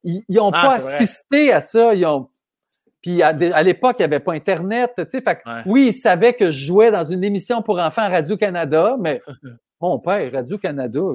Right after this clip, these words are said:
Speaker 1: lui, on écoutait le dix chez nous, là, c'était, puis Radio-Canada, je pense qu'il savait même pas c'était quoi, tu sais, fait que ça, c'était pas là-dessus la fierté,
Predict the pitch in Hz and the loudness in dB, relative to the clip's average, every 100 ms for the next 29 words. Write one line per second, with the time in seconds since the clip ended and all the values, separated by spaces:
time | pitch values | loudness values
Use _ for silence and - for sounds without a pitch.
0 | 117 160 147 - - - _ - - - | -6 -8 -8 -10 -18 -20 _ -20 -20 -20
1 | - _ 151 151 170 185 165 151 123 220 | -20 _ -2 2 2 2 2 2 4 2
2 | 214 - 185 160 196 254 202 214 196 - | 2 -2 -4 -2 -4 -2 -2 -2 -4 -4
3 | 170 139 - 147 139 147 160 196 165 143 | -2 -2 -4 -4 -2 -2 -2 -4 -2 0
4 | 202 - 185 - 156 156 165 185 - 127 | -2 -2 -6 -2 -2 -2 -4 -8 -6 -4
5 | - 196 294 262 180 - _ _ _ _ | -2 0 0 2 2 0 _ _ _ _
6 | - 202 208 - 226 214 - 294 208 165 | 0 0 0 2 4 4 4 4 4 2
7 | - 226 151 156 135 - 170 | 0 2 2 0 -6 -6 -8